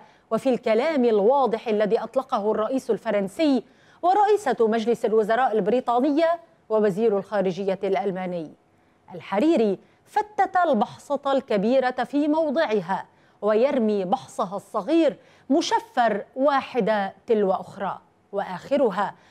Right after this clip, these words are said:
ما خاطب به الشهيد محمد شطح في ذكرى اغتياله بالقول: "كم أحتاج إلى حكمته وصلابته لكي يكون إلى جانبي في أزمة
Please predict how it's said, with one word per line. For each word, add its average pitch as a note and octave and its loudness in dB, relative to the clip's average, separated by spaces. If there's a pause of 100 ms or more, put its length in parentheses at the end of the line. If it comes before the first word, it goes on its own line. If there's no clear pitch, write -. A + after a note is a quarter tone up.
(160)
ما E4 2
خاطب A#3 0
به A3+ 0
الشهيد A3+ -4
محمد G#3+ -4
شطح - -6 (260)
في G#3+ 0
ذكرى A#3+ -2
اغتياله B3+ 0
بالقول: B3 0 (440)
"كم F#4+ 2
أحتاج F#4 0
إلى A#3 2
حكمته B3 0
وصلابته B3+ 0 (320)
لكي A#3 2
يكون A#3+ 0
إلى A#3+ 2
جانبي A#3 2
في A#3 -2
أزمة A#3 0